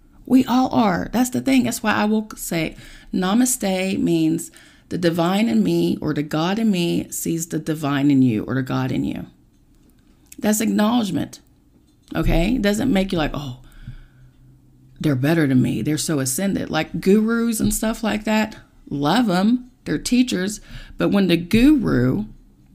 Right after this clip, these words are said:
starts, um, making theirself bigger than all humans and like they're God, well, they're in their ego, right? But as long as you're teaching and you're showing humans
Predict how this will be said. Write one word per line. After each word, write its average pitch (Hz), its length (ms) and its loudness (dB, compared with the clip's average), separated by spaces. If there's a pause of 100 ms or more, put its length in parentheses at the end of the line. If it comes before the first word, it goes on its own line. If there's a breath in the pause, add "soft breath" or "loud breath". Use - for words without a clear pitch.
(360)
starts, - 380 -4
um, 160 340 -2
making 202 320 2
theirself 185 520 -2 (100)
bigger 170 640 2
than 156 360 4
all 170 280 0
humans 165 500 0
and - 140 0
like 147 280 -2
they're 151 180 0
God, 139 720 -4
well, 175 200 -2
they're 180 180 0
in 175 100 -2
their 165 160 0
ego, 220 400 0 (920)
right? 139 380 0 (680 loud breath)
But - 180 2
as 208 160 2
long 226 240 4
as 220 120 0
you're 170 140 0
teaching 233 800 0 (960 soft breath)
and 170 600 2 (360)
you're 190 180 0
showing 214 600 2
humans 202 840 2